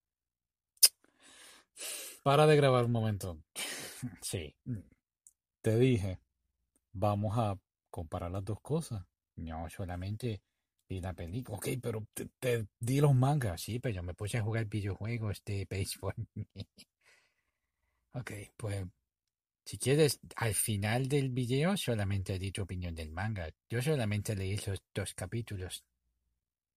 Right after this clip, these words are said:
Ok, pues vamos a hacerlo como si fuera la película y después, ¿sí? Ok, pues, pues dale, una, dos y tres. En el borde de sus asientos.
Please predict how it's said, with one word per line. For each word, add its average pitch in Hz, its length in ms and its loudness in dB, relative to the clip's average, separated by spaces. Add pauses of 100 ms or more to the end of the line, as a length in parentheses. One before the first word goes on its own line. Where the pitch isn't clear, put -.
(560)
Ok, - 180 -20 (340)
pues 98 160 -10
vamos 104 260 -2
a 120 40 2
hacerlo 110 640 -2 (760)
como 101 220 -2
si 92 100 -4
fuera 113 280 -2
la 120 80 0
película 113 420 -2
y 101 40 -2
después, 107 480 -4
¿sí? 120 260 -4 (180)
Ok, 92 220 -8 (280)
pues, 82 460 -6 (600)
pues 92 100 -10
dale, 85 300 -6
una, 101 260 -6 (160)
dos 117 240 -4
y 113 140 -6
tres. 98 220 -4 (960)
En 156 180 10
el 127 160 8
borde 127 600 12
de 117 120 2
sus - 220 10
asientos. 123 1120 10